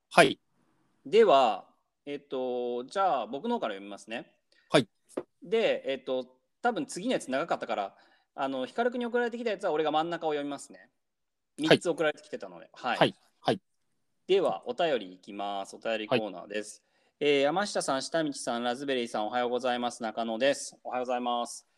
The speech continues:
Speaker 1: おはようございます。
Speaker 2: えー、十月からエヌエイチケーのテレビ体操に、えー、突然男性が加わりました。
Speaker 1: うん。
Speaker 2: 六十三年間で初の試みだそうです。時代はどんどん変わっていきますね。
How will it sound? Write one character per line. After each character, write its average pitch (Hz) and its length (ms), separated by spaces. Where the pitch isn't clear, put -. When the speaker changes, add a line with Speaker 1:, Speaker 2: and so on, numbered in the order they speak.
Speaker 1:
お 107 60
は - 0
よ - 0
う - 0
ご - 0
ざ 104 100
い - 40
ま 98 40
す。 - 240
Speaker 2:
え 139 140
ー、 135 40
十 190 380
月 190 300
か 131 140
ら 135 200
エ 139 80
ヌ 165 100
エ 175 40
イ 175 60
チ - 100
ケ 190 200
ー - 20
の 127 320
テ 147 120
レ 160 100
ビ 170 120
体 175 260
操 101 420
に、 147 240
え 113 240
ー、 135 60
突 180 160
然 180 220
男 170 200
性 208 220
が 202 100
加 190 140
わ 175 180
り 170 80
ま 160 140
し - 60
た。 - 100
Speaker 1:
う 135 60
ん。 123 40
Speaker 2:
六 160 200
十 220 200
三 214 260
年 208 180
間 107 540
で 160 280
初 - 280
の 190 100
試 - 200
み 123 80
だ 113 80
そ 107 160
う 95 40
で 107 120
す。 - 160
時 127 120
代 175 140
は 170 80
ど 185 160
ん 214 80
ど 160 100
ん 127 60
変 117 100
わ 120 100
っ 120 60
て 131 100
い 120 80
き 127 100
ま 135 120
す - 140
ね。 156 360